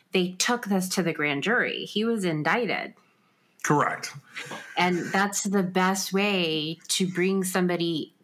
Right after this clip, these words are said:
Speaker 1: to court on a murder charge or multiple murder charges, is to have a grand jury indict them.
Speaker 2: Yeah, have them all, all of their eyes are on it. That way, just in case you missed something.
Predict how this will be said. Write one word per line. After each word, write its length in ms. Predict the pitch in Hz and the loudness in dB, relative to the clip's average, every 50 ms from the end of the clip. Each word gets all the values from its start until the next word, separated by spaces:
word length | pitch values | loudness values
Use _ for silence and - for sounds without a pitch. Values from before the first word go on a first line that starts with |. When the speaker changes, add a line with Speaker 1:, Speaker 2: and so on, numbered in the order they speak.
| _ _ - | _ _ -4
Speaker 1:
to 140 | - 202 | -2 -2
court 580 | 185 185 - - 233 208 170 165 165 160 - - - - _ _ _ _ - - - - _ _ _ - | -2 -2 -2 0 2 2 2 2 2 -2 -4 -8 -16 -20 _ _ _ _ -20 -20 -20 -20 _ _ _ 0
on 200 | 170 170 170 170 | 2 2 2 2
a 60 | 165 | 2
murder 360 | 165 175 196 220 208 185 170 | 2 2 2 2 2 2 0
charge 420 | 175 - - 151 147 147 143 143 - | 0 0 2 2 2 2 2 0 0
or 200 | - 165 160 160 | 0 2 2 2
multiple 540 | 160 165 180 202 208 202 - - - 151 143 | 4 2 2 2 0 -2 -6 -6 -4 -2 0
murder 320 | 143 147 139 135 147 135 | 0 0 0 0 -2 -2
charges, 480 | - - 160 143 139 139 156 156 - - | -2 0 2 2 2 0 -2 -4 -4 -2
is 240 | - 170 165 - - | -2 -2 -2 -2 -2
to 80 | 190 | -2
have 260 | 180 - 175 175 165 175 | 0 0 2 0 0 0
a 40 | |
grand 380 | 165 - 170 170 165 170 170 165 | -2 -2 0 0 2 2 2 2
jury 260 | 160 160 160 160 151 | 0 0 0 0 0
indict 380 | 147 151 143 151 147 143 - - | -2 0 0 0 0 -2 -4 -8
them. 200 | - 180 - - - - _ _ _ _ _ - - | -10 -10 -12 -14 -18 -20 _ _ _ _ _ -2 2
Speaker 2:
Yeah, 180 | 196 - - - | 2 2 4 4
have 200 | 127 - - 135 | 2 2 2 2
them 240 | 135 127 117 117 113 | 2 2 2 2 0
all, 220 | 117 120 120 - - - - - - - | 0 0 -2 -4 -10 -14 -18 -18 -6 0
all 200 | 147 151 175 208 | 2 4 4 4
of 80 | 202 156 | 4 4
their 180 | 151 135 127 | 4 4 4
eyes 280 | 123 120 117 107 98 107 | 4 4 4 2 0 0
are 100 | 104 95 | 0 0
on 180 | 90 92 90 90 | 2 2 2 0
it. 240 | 87 87 90 - - _ _ _ _ _ _ - | 0 -2 -2 -6 -10 _ _ _ _ _ _ -2
That 120 | 117 104 | 0 2
way, 80 | 104 98 | 2 2
just 240 | 95 131 117 - | 0 0 -2 -2
in 60 | - 90 | -4 -4
case 280 | - 107 92 92 - | -2 -2 -2 -2 -2
you 80 | 90 85 | -4 -4
missed 180 | 85 - - | -4 -4 -6
something. 480 | - - - - - 85 80 78 78 | -8 -8 -10 -12 -12 -14 -14 -14 -14